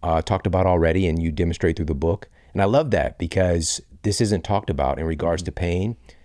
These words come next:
Could your pain be exacerbated or caused or continued and not, not resolving because you're sleep deprived,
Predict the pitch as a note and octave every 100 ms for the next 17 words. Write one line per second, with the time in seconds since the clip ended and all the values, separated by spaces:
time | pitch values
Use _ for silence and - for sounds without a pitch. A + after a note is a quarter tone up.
0 | - - _ - - - - - C3 B2
1 | A2+ G#2+ - G2+ G2+ G#2 F2 F#2+ D#2+ D#2
2 | E2+ F#2+ - E2+ G2 A#2 A#2+ - _ F2
3 | F2 D2+ - D#2+ D#2 F2 G#2+ A2+ - -
4 | - F2+ F2 E2+ D#2+ - _ _ _ -
5 | - F#2+ D#2+ - G2 G2 G#2 A2+ F#2 E2+
6 | E2+ E2 - F2 - - E2 E2+ E2+ G2
7 | A#2 C3+ - - - - F2+ - F#2+ E2+
8 | E2+ D#2 - G2 F2 F#2 F2 G#2 -